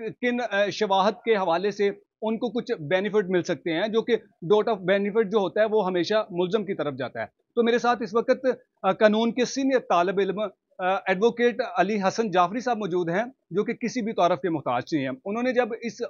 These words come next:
वाक़े के बारे में, अ, अ, सोशल मीडिया पर वीडियो गर्दिश होती देखी तो मुझसे राब्ता किया और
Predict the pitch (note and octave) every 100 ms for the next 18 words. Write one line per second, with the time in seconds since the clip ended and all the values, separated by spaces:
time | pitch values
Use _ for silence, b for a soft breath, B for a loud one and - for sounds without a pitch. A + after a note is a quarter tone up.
0 | C#3 E3 - B3+ B3+ F#3+ G3+ G#3 G#3+ -
1 | _ - G#3 G3 F#3 G3 F#3+ D#3 G#3+ A3
2 | A3+ G#3 A3+ G#3+ G#3+ A3 E3 F#3 A3 F#3
3 | F3 G3 G#3 D#3+ G3 E3 - A#3 G3+ _
4 | _ - G3+ G3+ A#3 E3+ D#3+ D#3+ A#3 G3+
5 | G3+ A3 A3+